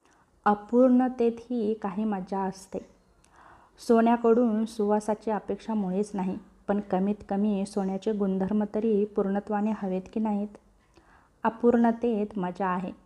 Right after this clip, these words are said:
पण माणूस ते कुठपर्यंत मानतो? जोपर्यंत ती अपूर्णता त्याच्या वाट्याला येत नाही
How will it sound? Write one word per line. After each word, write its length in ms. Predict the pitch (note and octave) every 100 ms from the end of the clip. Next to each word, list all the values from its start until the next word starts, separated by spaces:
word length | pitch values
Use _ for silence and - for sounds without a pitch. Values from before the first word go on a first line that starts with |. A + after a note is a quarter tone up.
| -
पण 120 | G#3+
माणूस 500 | G#3 F#3 F#3+ G3+ -
ते 220 | A3+ G3+
कुठपर्यंत 680 | G#3 - G#3+ - A3+ A#3 A#3
मानतो? 600 | A#3 G3 G3 F#3 F#3+ G#3+ - _ _ F#3
जोपर्यंत 640 | G3 G#3 G#3 G3 F#3 F#3+
ती 380 | G3 F#3+ - A3+ A#3
अपूर्णता 760 | F#3 F3 F3+ F3+ F3+ G#3 F#3 G3 -
त्याच्या 300 | F#3 F#3 G3
वाट्याला 480 | F#3 F3+ F#3 F#3+ G#3+ -
येत 280 | G3+ G#3 G#3+
नाही 440 | F3+ F3 F#3 G3